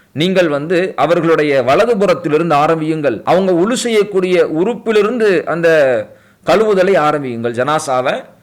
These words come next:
குளிப்பாட்டுவதை, கழுவுறதை நீங்க ஆரம்பியுங்கள்னு அல்லாஹ்வுடைய தூதர் அவங்க சொன்னாங்க. எந்த இடத்திலும் அந்த ஜனாசாவிற்கு உளு செய்து விடுங்கள்னு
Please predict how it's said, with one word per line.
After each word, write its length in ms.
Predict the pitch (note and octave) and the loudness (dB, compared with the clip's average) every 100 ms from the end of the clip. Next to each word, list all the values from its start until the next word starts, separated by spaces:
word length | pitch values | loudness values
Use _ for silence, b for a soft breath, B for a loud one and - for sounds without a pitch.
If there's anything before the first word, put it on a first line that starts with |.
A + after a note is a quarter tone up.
| _ | _
குளிப்பாட்டுவதை, 680 | F3 G3 F#3+ E3 C#3+ C3+ G3 | -2 0 2 0 -2 -4 -4
கழுவுறதை 440 | D#3+ E3 E3+ D3+ G3+ | 0 0 2 0 -2
நீங்க 200 | F#3 C#3 | -4 -2
ஆரம்பியுங்கள்னு 720 | D#3 D#3+ C#3 B2 A#2+ B2 C3+ | 0 0 -2 -6 -4 -4 -2
அல்லாஹ்வுடைய 400 | D3+ C#3+ C#3 B2 | -2 0 0 -2
தூதர் 240 | G2+ B2+ A#2 | -6 -4 -4
அவங்க 220 | A2+ D3+ - | -4 -8 -8
சொன்னாங்க. 300 | G2+ F2 F2 _ _ b b b b | -8 -8 -10 _ _ b b b b
எந்த 300 | C3 E3+ E3 | -2 2 2
இடத்திலும் 640 | C#3+ C3 B2 C3+ A3 - _ _ b b b | 2 -2 -4 -4 -4 -10 _ _ b b b
அந்த 340 | C3 C#3+ C3 | -6 -4 -2
ஜனாசாவிற்கு 640 | D#3+ G#3 G3+ F3+ F3+ F3 E3+ | 0 0 2 2 2 -2 -2
உளு 240 | E3 A3+ | 0 0
செய்து 340 | - G#3 G3+ | 0 0 0
விடுங்கள்னு 420 | F#3 F3+ F3 E3+ | 0 0 0 0